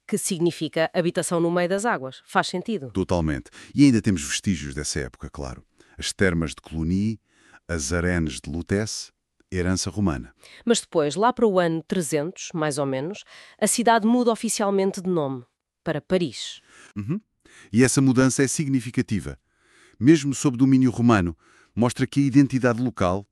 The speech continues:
Speaker 2: a dos Parisi, persistia, não se apagou.
Speaker 1: É interessante. Não foi só uma imposição romana, então?
Speaker 2: Não totalmente. E nesse período inicial temos também figuras importantes.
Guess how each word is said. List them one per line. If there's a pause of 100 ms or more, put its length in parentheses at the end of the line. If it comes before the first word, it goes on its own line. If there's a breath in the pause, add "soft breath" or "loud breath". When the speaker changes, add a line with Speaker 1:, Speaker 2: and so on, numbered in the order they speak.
(140)
Speaker 2:
a
dos
Parisi, (400 soft breath)
persistia, (320)
não
se
apagou. (160)
Speaker 1:
É
interessante. (200)
Não
foi
só
uma
imposição
romana,
então? (140)
Speaker 2:
Não
totalmente. (480 soft breath)
E
nesse
período
inicial
temos
também
figuras
importantes.